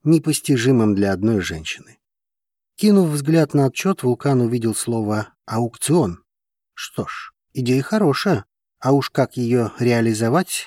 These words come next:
надо подумать, когда покупка прибудет в Промакул. Несмотря на организованные поиски, обнаружить девушку оказалось непросто.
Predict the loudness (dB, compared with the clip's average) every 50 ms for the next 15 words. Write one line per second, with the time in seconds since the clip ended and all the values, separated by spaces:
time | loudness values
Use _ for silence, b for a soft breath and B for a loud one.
0 | -14 _ -4 -2 0 0 0 0 0 0 -2 0 0 0 0 -2 -4 -8 -10 -12
1 | -10 -10 -10 -8 -6 -6 -6 -6 -6 -6 -6 -6 -4 -2 -2 0 0 0 0 0
2 | 0 -2 -2 -4 -6 -10 -18 -20 -16 -10 -6 -4 -4 -4 -4 -6 -10 -16 -20 -20
3 | _ _ _ _ _ _ _ _ _ _ _ _ _ _ _ _ _ _ _ _
4 | _ _ _ _ _ 0 0 0 2 0 -2 0 2 2 4 4 4 2 2 2
5 | 2 2 2 2 2 2 2 2 2 2 2 2 2 2 2 2 2 0 -2 -2
6 | -2 0 2 2 0 0 0 -2 -2 -4 -6 -6 -6 -2 0 0 2 0 -2 -4
7 | -4 -6 -4 -4 -6 -6 -4 -4 -4 -4 -4 -2 -2 0 2 2 0 0 0 -6
8 | -10 -14 -20